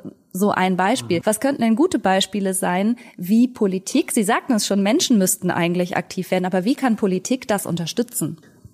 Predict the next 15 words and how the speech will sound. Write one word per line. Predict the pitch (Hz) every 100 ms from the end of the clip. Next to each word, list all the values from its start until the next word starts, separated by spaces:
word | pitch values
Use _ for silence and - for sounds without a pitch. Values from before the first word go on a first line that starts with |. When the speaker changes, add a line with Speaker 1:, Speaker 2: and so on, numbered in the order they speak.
| _
Speaker 2:
Also | 123 101 107 -
wir, | 117 117 -
wir | 117
haben | 120
jetzt | 127 107
beispielsweise | 113 117 - 110 - 117 117 120 113 - _
mal | 120 113 113
alle | 113 113 120 131 131 120 _ _ _ -
uns | 123 -
bekannten | 110 - 113 135
Initiativen | 127 120 - 113 - 117 120 120 117 117 -
und, | _ 113 104
und, | - 104 101
und | - 107
Möglichkeiten, | 120 - 113 - 107 107 107 101 -